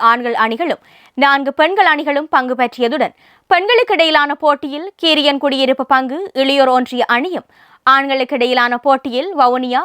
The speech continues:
ரம்பைக்குளம் இளையோர் ஒன்றிய அணியும் சாம்பியன் பட்டத்தை பெற்றுக்கொண்டன. இப்போட்டியின் முதல் நாள் நிகழ்வில் மறைமாவட்ட குறுமுதல்வர் அருட்தந்தை தமிழ்நேசன் அவர்களும்,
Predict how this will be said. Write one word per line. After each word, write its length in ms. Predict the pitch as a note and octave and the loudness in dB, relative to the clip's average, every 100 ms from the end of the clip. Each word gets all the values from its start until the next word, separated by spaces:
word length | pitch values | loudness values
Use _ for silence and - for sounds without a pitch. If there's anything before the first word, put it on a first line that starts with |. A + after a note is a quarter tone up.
| G#4 | -2
ரம்பைக்குளம் 600 | C#4+ B3+ B3 C4+ B3 B3 | -2 0 -4 0 -2 0
இளையோர் 360 | A#3+ B3+ B3 B3 | -2 0 0 0
ஒன்றிய 320 | A#3+ A#3+ A#3+ | -2 -2 0
அணியும் 320 | A#3 D#4+ D4+ - _ _ _ | 0 0 -8 -12 _ _ _
சாம்பியன் 460 | F4+ E4 G#4 A4+ G4 | 0 0 0 -2 0
பட்டத்தை 360 | E4+ F4 D#4+ D4+ | -2 0 -2 -2
பெற்றுக்கொண்டன. 640 | A#4 D4+ A3+ F#3+ F3+ G3 A3+ A#3 _ _ _ - | 0 -2 -2 -8 -6 0 0 0 _ _ _ -4
இப்போட்டியின் 720 | C4+ - C#4 C4+ C#4 C4+ G4 | -4 2 2 2 -4 -6 -6
முதல் 300 | F4 C4 B3 | -2 2 2
நாள் 180 | B3 A#3 | 2 0
நிகழ்வில் 380 | A#3 G4 A#3 F#3 _ _ - | -2 -2 -2 -8 _ _ -2
மறைமாவட்ட 540 | D#4 E4+ A#4 C5+ G#4 F#4+ | 0 2 4 4 2 -2
குறுமுதல்வர் 640 | F4 E4 D#4 D#4+ D4+ D4+ E4+ | -2 -2 2 0 2 -2 0
அருட்தந்தை 560 | C4 C4+ C4+ E4 C#4+ D4+ F4 | 0 0 -2 -4 -6 -6 -2
தமிழ்நேசன் 600 | C4 C4 B3+ B3+ - B3+ | -2 0 -4 -4 -6 -4
அவர்களும், 440 | A3+ A3+ E4+ A3+ | 0 0 0 -4